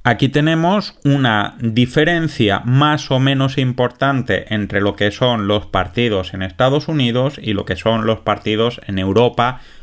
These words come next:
o, en nuestro caso, en el caso de desde donde estoy hablando, en España. Mientras que en Estados Unidos los partidos son plataformas prácticamente dedicadas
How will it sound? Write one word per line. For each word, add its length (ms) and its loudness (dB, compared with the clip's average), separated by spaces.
o, 320 4
en 160 -2
nuestro 380 -4
caso, 460 0
en 80 -4
el 100 -4
caso 340 0
de 380 2
desde 280 2
donde 240 2
estoy 260 0
hablando, 400 2
en 100 -2
España. 560 -4
Mientras 340 0
que 80 -2
en 80 -2
Estados 300 -2
Unidos 240 0
los 160 -2
partidos 560 0
son 240 0
plataformas 1000 2
prácticamente 680 -2
dedicadas 640 0